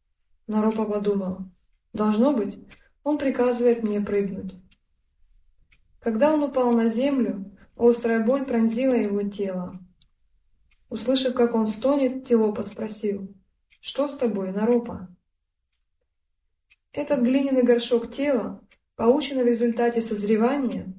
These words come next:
прежних действий, разбился, и теперь я подобен трупу», отвечал Наропа. «Этот глиняный горшок тела,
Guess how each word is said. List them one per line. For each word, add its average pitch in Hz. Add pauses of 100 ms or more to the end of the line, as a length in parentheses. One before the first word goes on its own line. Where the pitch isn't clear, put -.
прежних 196
действий, 208 (320)
разбился, 226 (120)
и 226
теперь 262
я 277
подобен 220
трупу», 214 (500)
отвечал 208
Наропа. 196 (1700)
«Этот 277
глиняный 247
горшок -
тела, 233